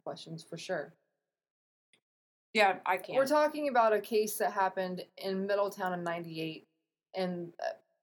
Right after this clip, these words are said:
Speaker 1: I'll get to more of it later, but this guy kept a lady's head in a cooler and
Speaker 2: Well, no, like, this is a fun game. Don't even give him details yet since you're gonna tell the story, but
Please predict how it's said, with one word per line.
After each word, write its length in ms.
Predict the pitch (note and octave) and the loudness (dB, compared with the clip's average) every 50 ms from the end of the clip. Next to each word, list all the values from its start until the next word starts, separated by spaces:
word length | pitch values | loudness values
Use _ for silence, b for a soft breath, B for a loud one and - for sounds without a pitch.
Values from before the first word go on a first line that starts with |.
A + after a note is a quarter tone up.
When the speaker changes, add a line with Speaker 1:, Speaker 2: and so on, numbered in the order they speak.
| _ _ _ _ _ _ _ - | _ _ _ _ _ _ _ 2
Speaker 1:
I'll 160 | G#3+ A3 G#3+ | 2 4 4
get 160 | A3 B3 A#3 | 4 2 -2
to 100 | - A#3 | -2 -4
more 180 | A#3 A3+ A3+ A3+ | -2 2 2 2
of 80 | A3 G#3 | 4 2
it 80 | G3 D3 | 0 0
later, 420 | F3 F3+ F#3+ G3+ G#3+ A3 A#3+ A3+ - | 0 0 2 2 2 2 0 0 -4
but 120 | G#3 G#3 | -4 -2
this 180 | G3+ G3 F#3+ - | -2 -2 -4 0
guy 480 | - G3+ F#3+ F#3 F#3 F#3 F#3 F3+ E3+ E3+ _ _ _ _ _ _ _ _ _ _ _ _ _ _ _ _ _ _ _ _ _ - | 2 2 4 4 4 2 2 -2 -6 -12 _ _ _ _ _ _ _ _ _ _ _ _ _ _ _ _ _ _ _ _ _ 2
kept 240 | B3 A#3+ A#3+ A#3+ A#3 | 4 4 4 4 4
a 60 | A3+ | 4
lady's 400 | G#3+ G#3 G3+ G#3+ G#3+ G3+ G3 G3 | 4 6 4 4 2 0 -4 -4
head 200 | G#3 G#3 F#3+ F#3+ | 0 0 2 2
in 120 | F#3+ F#3 | 2 0
a 40 | F3+ | -2
cooler 520 | F3+ - - F3+ F3+ F3+ F3+ F3 E3+ E3 - - - | -6 -4 -4 -2 0 2 2 0 0 -2 -4 -6 -8
and 320 | F3 F3 E3+ E3 E3 E3 - - - | -8 -8 -8 -8 -10 -12 -12 -14 -8
Speaker 2:
Well, 180 | - C4 D4+ D4 | 0 2 2 2
no, 200 | D4 C#4+ C4+ A3+ | 4 2 2 2
like, 280 | F#3+ F3+ F#3 - - - _ _ _ _ _ _ _ _ _ _ _ _ _ _ _ - | 2 0 0 -2 -2 -10 _ _ _ _ _ _ _ _ _ _ _ _ _ _ _ -10
this 120 | D#4+ F4 - | -10 -8 -4
is 40 | - | -4
a 100 | D#4+ - | -6 0
fun 220 | - D#4 D#4 D4+ | 0 0 0 2
game. 360 | C#4+ D#4+ D#4+ - D#3+ - E3+ - _ _ _ _ - | 2 4 4 4 2 -2 -6 -12 _ _ _ _ 0
Don't 140 | B3+ C#4 D4 | 2 2 2
even 140 | D4 C#4+ C4+ | 2 2 2
give 100 | D4 D4 | 2 2
him 80 | C#4 | 2
details 340 | C4+ D4 C#4 B3+ G#3+ F3 F3 | 2 0 0 2 0 0 2
yet 160 | F3+ F3+ F3+ | 0 0 0
since 140 | F3 F#3+ G3 F#3+ | 0 -4 -6 -2
you're 60 | F#3+ | -2
gonna 140 | G#3 G3 G3 | -2 -2 0
tell 160 | A3 G3 F3+ | 0 -2 -2
the 60 | F3 | -2
story, 360 | - - A#3+ A3+ F#3 F3 F3+ | -6 -4 0 0 0 0 0
but 340 | F#3 - F3+ E3 D3+ - - | -2 0 0 0 0 -2 -6